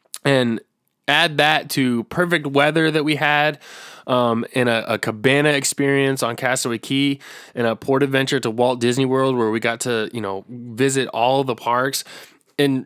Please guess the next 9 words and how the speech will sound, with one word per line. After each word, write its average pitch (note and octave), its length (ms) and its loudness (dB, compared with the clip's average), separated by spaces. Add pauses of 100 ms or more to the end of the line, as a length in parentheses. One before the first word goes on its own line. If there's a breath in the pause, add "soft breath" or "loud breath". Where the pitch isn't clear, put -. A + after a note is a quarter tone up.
really, F3 440 0
you C#3+ 160 2
get C#3+ 200 4
an B2+ 100 2
amazing C3 520 2
cruise A#2+ 280 2
experience. F#2+ 540 -4
And A2+ 360 -4 (200)
that D#3 380 0